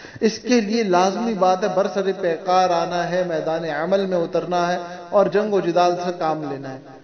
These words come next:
लेकिन सवाल ये पैदा होता है कि क्या हम लोग इस काबिल हैं कि हम उनके मुकाबले आ सकें?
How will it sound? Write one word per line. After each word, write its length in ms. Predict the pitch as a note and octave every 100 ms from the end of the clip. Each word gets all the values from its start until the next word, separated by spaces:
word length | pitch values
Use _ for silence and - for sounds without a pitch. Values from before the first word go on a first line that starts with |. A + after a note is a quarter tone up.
| -
लेकिन 360 | G#3 A3 B3 G3+
सवाल 500 | D#3+ D#3+ F#3+ G3+ F3+
ये 60 | E3
पैदा 260 | D#3 D3 D3+
होता 280 | D3 D3+ D3+
है 220 | C#3+ F3+ F#3
कि 140 | E3
क्या 220 | D#3+ F3+ F3+
हम 220 | - F3+
लोग 180 | F3+ F#3
इस 100 | F3+ -
काबिल 300 | D3+ D3+ G3
हैं 240 | D#3+ G#3+ A3+
कि 80 |
हम 160 | G#3 G3+
उनके 220 | G3 F#3+
मुकाबले 460 | F#3+ E3+ F3+ F#3+ F#3+
आ 40 | F3+
सकें? 440 | F#3 F3+ -